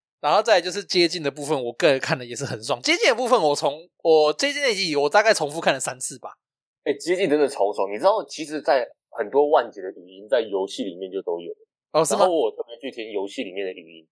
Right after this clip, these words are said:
Speaker 1: 嗯。
Speaker 2: 跟那个，是，这是动画的语音，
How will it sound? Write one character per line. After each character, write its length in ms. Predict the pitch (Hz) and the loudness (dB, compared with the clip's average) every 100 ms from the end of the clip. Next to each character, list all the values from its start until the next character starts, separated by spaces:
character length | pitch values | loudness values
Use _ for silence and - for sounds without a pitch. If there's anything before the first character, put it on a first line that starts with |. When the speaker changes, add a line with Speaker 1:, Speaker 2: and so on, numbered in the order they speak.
| - | -2
Speaker 1:
嗯。 240 | 156 131 - | 0 0 0
Speaker 2:
跟 200 | 123 117 | 0 0
那 80 | 123 | 0
个， 400 | 117 98 87 78 _ _ _ _ | -4 -4 -4 -6 _ _ _ _
是， 120 | - 131 | -10 -4
这 120 | 131 | -2
是 80 | 127 | 2
动 180 | 117 | 2
画 160 | 101 95 | 2 -2
的 60 | 85 | -2
语 140 | 80 | -10
音， 100 | 78 | -20